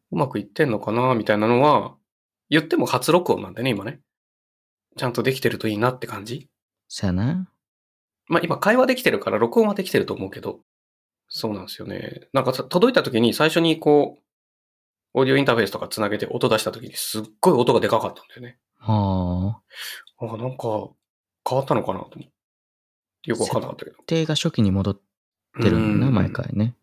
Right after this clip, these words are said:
Speaker 2: きっと。
Speaker 1: いや、なんかね、すごいなんかオーディオインターフェースのボリュームとかすごい小さくしないとダメだった。
Speaker 2: へえ、そんな。
Speaker 1: うん。あれ、あら、あらあらと思って。
Speaker 2: あらあら。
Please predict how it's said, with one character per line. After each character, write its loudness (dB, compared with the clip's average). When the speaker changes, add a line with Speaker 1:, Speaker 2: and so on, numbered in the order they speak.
Speaker 2:
き -16
っ -14
と。 -6
Speaker 1:
い -2
や、 -6
な 4
ん -8
か 2
ね、 4
す -6
ご 6
い 4
な 4
ん -2
か 2
オ 4
ー 8
デ 4
ィ 4
オ 4
イ 0
ン -4
タ 4
ー 2
フ 2
ェ 2
ー -2
ス -16
の -2
ボ 2
リ 2
ュ 2
ー 0
ム 2
と 4
か 0
す -2
ご 6
い 0
小 2
さ 2
く -6
し -2
な -8
い -10
と -14
ダ -6
メ -6
だ -14
っ -20
た。 -14
Speaker 2:
へ -2
え、 -6
そ -4
ん 2
な。 0
Speaker 1:
う -6
ん。 -6
あ 2
れ、 0
あ -8
ら、 -6
あ 4
ら 0
あ -4
ら -4
と -18
思 -20
っ -20
て。 -20
Speaker 2:
あ -6
ら -8
あ -10
ら。 -12